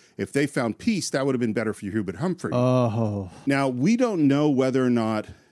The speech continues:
Speaker 1: this affected anything.
Speaker 2: Uh-huh.
Speaker 1: But the peace talks did definitely fall apart, and thirty thousand more Americans died after this.
Speaker 2: That's crazy.
Speaker 1: Yeah. Now, again, like I said, did, did that phone call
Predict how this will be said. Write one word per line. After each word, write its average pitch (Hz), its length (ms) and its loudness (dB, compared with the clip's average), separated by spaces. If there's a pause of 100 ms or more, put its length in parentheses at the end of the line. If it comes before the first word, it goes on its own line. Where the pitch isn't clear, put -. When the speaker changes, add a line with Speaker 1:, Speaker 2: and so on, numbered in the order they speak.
(240)
Speaker 1:
this 123 340 -2
affected 123 480 -4
anything. 98 380 -6 (180)
Speaker 2:
Uh-huh. 127 280 -8 (460)
Speaker 1:
But 135 320 0 (440)
the 98 140 -4
peace - 260 -4
talks 113 300 -4
did 117 320 0
definitely 113 340 0
fall 98 240 -4
apart, 101 420 -4
and 92 160 -6
thirty 107 300 0
thousand 92 400 -2
more 90 220 0
Americans 85 480 -8
died 73 480 -8 (680)
after 80 360 -6
this. - 360 -12
Speaker 2:
That's 127 220 -2
crazy. 110 560 -4
Speaker 1:
Yeah. 98 260 -2 (540)
Now, 147 160 2
again, 131 320 0
like 127 160 0
I 135 60 0
said, 101 320 -4 (300)
did, - 340 -2
did 117 260 0
that 135 220 -2
phone 143 260 0
call 175 380 -4